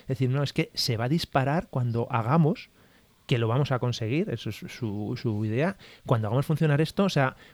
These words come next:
va a haber dinero a expuertas. Entonces, mm, ponemos un límite de cien veces,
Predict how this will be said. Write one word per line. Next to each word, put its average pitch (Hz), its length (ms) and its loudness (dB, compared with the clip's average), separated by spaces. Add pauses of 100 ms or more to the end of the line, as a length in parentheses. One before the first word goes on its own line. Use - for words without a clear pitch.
va 127 200 0
a 127 40 2
haber 156 300 4
dinero 139 580 2
a 131 120 2
expuertas. 139 500 0
Entonces, 139 480 2
mm, 117 300 0
ponemos 113 440 -2
un 120 360 2
límite 143 260 4
de 104 220 0
cien 120 260 2
veces, 160 400 0